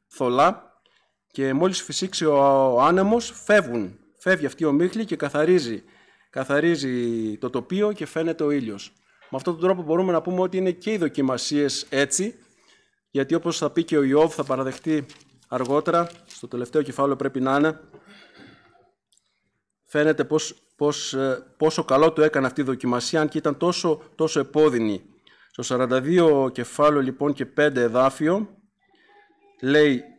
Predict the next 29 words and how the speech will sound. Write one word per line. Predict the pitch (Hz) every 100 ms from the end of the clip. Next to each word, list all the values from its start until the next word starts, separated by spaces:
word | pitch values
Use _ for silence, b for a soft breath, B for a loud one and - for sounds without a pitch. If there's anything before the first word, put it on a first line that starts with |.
| _ _ -
το |
αποτέλεσμα, | 127 131 131 156 139 110 110 - _ _
«Ήκουον | - 185 - 151 139 131 120
περισσού | - 123 127 120 - 175
με | 160
την | 135 123
ακοήν | 123 120 123 156 165 165
του | 131
οτίο-, | 123 - - 135 143 -
το | 117
οτίον, | 120 - 127 165 220 233 - _ _ _ _ _ _ _ _
αλλά | 120 131 135
τώρα | - 180 190
ο |
οφθαλμός | 165 160 131 135 160 165
μου | 170
σε | 156 151 135
βλέπει». | 135 143 135 104 90 _ _ _ _ _ _ _
Βλέπουμε, | 135 143 131 127
λοιπόν, | 117 156 156
πριν | 170 190 185 - _
το | 127
τοπίο | 127 139 156 156
ήταν | 151 143 131
ομιχλώδες, | 127 127 120 147 165 185 190 - b b b b
άκουγε | 156 175 190 147 123
για | 127
το | 123
Θεό, | - 139 175 190 -